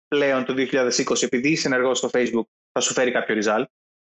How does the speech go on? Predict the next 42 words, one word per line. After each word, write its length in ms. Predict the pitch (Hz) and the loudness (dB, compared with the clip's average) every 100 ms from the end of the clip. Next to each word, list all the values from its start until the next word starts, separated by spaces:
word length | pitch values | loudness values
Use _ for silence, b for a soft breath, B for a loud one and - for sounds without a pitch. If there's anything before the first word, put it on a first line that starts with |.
| _ - | _ -2
Έτσι 300 | 175 196 190 | 0 0 -2
ακριβώς 340 | 170 180 202 | 0 0 0
είναι, 100 | 196 | 0
ας 60 | 185 | 0
πούμε, 120 | 202 | 0
το 180 | 196 190 | 0 0
TikTok 300 | 185 - 120 | -2 -4 -2
τώρα. 220 | 117 113 | 0 0
Στο 120 | - | 0
TikTok 360 | 123 165 - 196 | -2 -2 -2 -2
δεν 140 | 185 185 | 0 0
χρειάζεται 380 | 165 151 135 | 0 0 0
να 80 | 123 | 0
κάνεις 240 | 117 123 - | 0 0 0
πάρα 200 | 117 113 | -2 0
πολλά 200 | 110 107 | 0 0
πράγματα, 540 | 117 110 110 165 185 _ _ _ | 0 0 -2 -2 -4 _ _ _
επειδή 380 | 123 123 135 185 | -4 -4 -2 -2
ακόμα 380 | 180 185 180 170 | 0 0 2 2
οι 40 | |
επιχειρήσεις 520 | 147 147 151 160 165 | 0 -2 -2 -2 0
δεν 160 | 156 180 | 0 0
έχουν 240 | 190 165 | 0 -2
μπει 100 | 143 | 0
εκατό 300 | 135 123 123 | 0 0 -2
τοις 120 | - | -2
εκατό, 500 | 123 107 107 107 151 - _ _ | -2 -2 0 0 0 -6 _ _
γι' 100 | 127 | -4
αυτό 180 | - 143 | -2 -2
και 260 | - 156 | 0 0
είπα 300 | 139 143 139 | 0 -2 -2
πιο 160 | - 123 | -2 -2
πριν 220 | 131 131 | 0 0
ότι 380 | 120 127 117 - _ _ | 0 0 0 -2 _ _
κοιτάζουμε 560 | 127 131 131 127 127 120 | -4 0 0 2 0 0
τις 160 | 123 | -2
τεχνολογικές 600 | 127 127 120 117 110 135 | -2 -2 0 0 -2 -2
εξελίξεις 520 | 131 - 123 120 120 | -2 -2 -2 -2 -4
και 100 | - | -4
βλέπουμε 580 | 120 127 123 117 113 110 123 | -2 0 0 0 0 0 0
νέα 280 | 127 139 | 0 0
προϊόντα 680 | 135 127 123 123 123 113 110 | 0 0 0 0 0 -2 -4